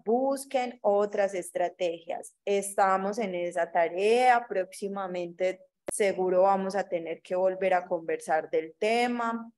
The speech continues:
Vamos a tener que revisar otra vez cuál podría ser el camino que ustedes puedan tomar para que puedan avanzar en las selectivas que les faltan, ¿cierto? Probablemente vamos a tener que volvernos a encontrar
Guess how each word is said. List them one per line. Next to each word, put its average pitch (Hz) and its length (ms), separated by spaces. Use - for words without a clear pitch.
Vamos 190 380
a 202 120
tener 175 360
que 185 120
revisar 175 560
otra 190 300
vez 196 380
cuál 220 320
podría 214 720
ser 208 260
el 208 180
camino 180 580
que 208 100
ustedes 175 480
puedan 196 280
tomar 180 380
para 190 260
que 185 140
puedan 180 320
avanzar 175 560
en 180 140
las 180 180
selectivas 165 720
que 175 140
les 156 340
faltan, 226 920
¿cierto? 226 420
Probablemente 208 600
vamos 214 200
a 190 40
tener 170 300
que 185 100
volvernos 190 380
a - 20
encontrar 208 640